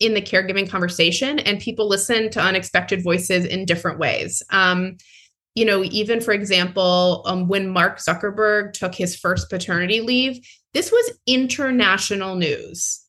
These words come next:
that a C E O of his, his level, I think he took eight weeks, maybe. This was, like, a gigantic deal. And a lot of other men, I think, felt like that helped enable them to take paternity leave in the future. And then when his third kid came around, nobody was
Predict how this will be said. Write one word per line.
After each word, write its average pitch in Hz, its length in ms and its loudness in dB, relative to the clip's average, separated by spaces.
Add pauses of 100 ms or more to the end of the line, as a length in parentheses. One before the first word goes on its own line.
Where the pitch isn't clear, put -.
(160)
that 202 140 2
a 202 40 0
C 226 380 2
E 208 40 6
O 185 220 4
of 180 160 -4
his, 190 420 -4
his 202 540 0
level, 196 560 2
I 220 80 -4
think 214 160 -2
he 214 120 -10
took 196 300 -6
eight 202 260 0
weeks, 208 340 -4
maybe. 247 280 0
This 233 240 -2
was, 311 140 -2
like, 247 360 0 (540)
a 220 100 2
gigantic 208 720 0
deal. 170 480 -4
And 202 440 2
a 202 100 -2
lot 202 380 0
of 240 100 -2
other 208 280 0
men, 185 200 -2
I 180 100 0
think, 175 420 -2 (880)
felt 196 440 2
like 185 320 0
that 180 180 4
helped 180 340 -4
enable 175 440 -2
them 170 200 -2
to 175 120 -8
take 170 200 -4
paternity 170 440 -4
leave 175 180 -2
in 170 80 -2
the 180 80 -4
future. 180 360 0
And 226 180 2
then 233 160 2
when 240 100 2
his 233 140 2
third 311 260 2
kid 320 120 0
came 214 200 -6
around, 202 240 0
nobody 226 260 0
was 220 260 -4